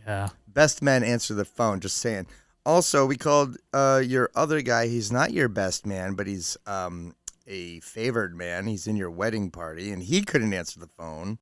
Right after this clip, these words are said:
Speaker 2: Who else we have? We have, uh, we have two Kevins. Let's call one of the Kevins.
Speaker 1: Well, one of them is Kevin Klipka, who didn't answer.
Speaker 2: Wh-, what's the other Kevin?
Speaker 1: Uh, Kevin Johnston. He runs a tree service out of Mansfield, Massachusetts. If you need any tree work done,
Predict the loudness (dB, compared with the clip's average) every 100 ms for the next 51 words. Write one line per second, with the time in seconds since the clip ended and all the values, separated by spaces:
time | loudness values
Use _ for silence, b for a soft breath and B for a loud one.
0 | _ 6 6 6 2 2 2 2 0 0
1 | -2 0 0 0 -2 -2 0 -2 0 -4
2 | -6 -6 -4 0 0 0 -4 -8 -8 -10
3 | -10 -16 -16 -14 2 6 8 6 6 6
4 | 6 6 4 4 0 2 2 2 -2 -6
5 | -4 -4 -2 0 0 0 0 -2 -6 -8
6 | -10 _ 0 0 2 4 4 2 0 -2
7 | -6 -12 -2 2 2 0 2 2 2 2
8 | 0 -2 -10 -8 4 6 8 8 6 6
9 | 4 2 -2 -4 0 2 2 0 0 -2
10 | -2 -2 0 4 6 6 2 0 0 0
11 | -4 -2 -2 -2 -4 -4 0 -2 -2 -4
12 | 0 4 4 4 4 0 0 2 4 4
13 | 2 0 0 0 -2